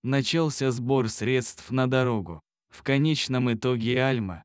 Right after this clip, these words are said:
спустя долгие скитания по передержкам, обрела свой дом в далекой Финляндии. Семья быстро полюбила свою новую подругу и обеспечила ее всем самым необходимым.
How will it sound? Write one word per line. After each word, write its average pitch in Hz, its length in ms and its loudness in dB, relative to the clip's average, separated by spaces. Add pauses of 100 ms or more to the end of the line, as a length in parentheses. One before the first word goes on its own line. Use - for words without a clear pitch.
(100)
спустя 123 560 0
долгие 131 520 0
скитания 117 720 0
по 113 160 -2
передержкам, 110 920 -2 (140)
обрела 139 580 0
свой 120 320 -2
дом 139 300 0
в 113 80 -4
далекой 110 500 0
Финляндии. 104 720 -4 (320)
Семья 147 480 2
быстро 147 480 0
полюбила 127 600 2
свою 113 400 0
новую 110 420 0
подругу 123 560 0
и 107 100 -2
обеспечила 120 800 -2
ее 117 320 0
всем 127 320 -2
самым 127 480 -2
необходимым. 110 840 -4